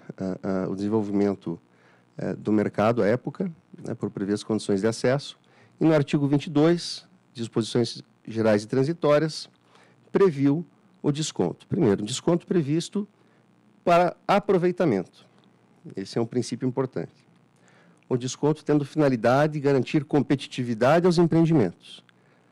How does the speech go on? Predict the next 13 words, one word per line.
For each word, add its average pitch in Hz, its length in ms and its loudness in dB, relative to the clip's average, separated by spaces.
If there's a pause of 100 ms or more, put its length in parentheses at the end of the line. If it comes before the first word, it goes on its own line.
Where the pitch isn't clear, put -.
(260)
replicando 110 580 -2 (160)
o 104 80 -6
disposto 101 520 -8
em 107 40 -4
lei. 82 200 -6 (1400)
De 117 120 -2
acordo 135 320 0
com - 60 -6
o - 40 -20
parágrafo 123 380 0
primeiro, 139 360 4
fica 156 260 -2
claro 131 400 0